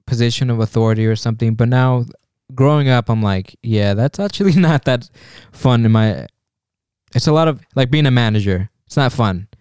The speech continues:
Being a manager, you have to, you have to be a boss. You have to control, not control people, but you have to give people orders and you have to bark. Um, you're like a, you're like a dog barking out orders. So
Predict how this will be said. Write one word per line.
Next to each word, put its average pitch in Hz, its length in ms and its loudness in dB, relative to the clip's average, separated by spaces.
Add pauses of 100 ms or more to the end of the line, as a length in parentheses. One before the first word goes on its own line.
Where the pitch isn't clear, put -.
(400)
Being 135 180 2
a 135 60 2
manager, 131 420 2
you 120 140 4
have 117 240 2
to, 107 260 0 (1500)
you 143 100 0
have 151 80 0
to 160 40 0
be 165 100 2
a 139 40 2
boss. 113 460 -2 (100)
You 123 140 0
have 127 120 0
to 131 100 0
control, 127 420 0
not 156 160 0
control 135 320 -2
people, 107 260 0
but 110 180 -2
you 110 80 2
have 120 80 -2
to 123 60 -2
give 117 140 0
people 123 260 -2
orders 110 460 0
and 110 60 0
you 107 60 4
have 107 80 0
to 104 100 0
bark. 104 460 -4 (720)
Um, 202 400 -2 (520)
you're 127 100 0
like 113 160 0
a, 104 80 -4 (680)
you're 156 120 2
like 120 80 -2
a 113 40 0
dog 101 300 -2
barking 117 300 0
out 110 100 4
orders. 101 540 -2 (720)
So 107 320 0